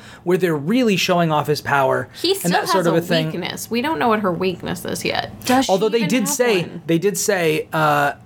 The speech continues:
Speaker 1: they are, they ju-, I think they just came out with this today. They, uh, the director said they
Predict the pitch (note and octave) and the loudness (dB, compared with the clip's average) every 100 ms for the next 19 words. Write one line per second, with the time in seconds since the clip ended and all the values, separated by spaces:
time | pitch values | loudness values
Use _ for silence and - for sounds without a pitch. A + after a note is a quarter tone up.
0 | - C#3+ D#3+ D#3 D#3 D3+ D3+ D3 D#3+ D#3 | -12 -2 2 4 4 4 2 0 -2 -2
1 | A#2 C#3 C#3+ G3 A#2+ D#3 - D3 A#2+ B2+ | 0 0 2 2 2 0 0 -2 -2 -2
2 | - C#3 A#2+ A#2+ - - - D3+ D#3 D3 | -2 0 0 -2 -12 -8 0 2 4 2
3 | C#3 C3+ C#3+ B2+ C#3+ D3+ - C#3+ C3+ - | 2 0 -2 2 2 2 2 2 2 2
4 | C#3 C3 B2 C#3+ | 2 2 0 0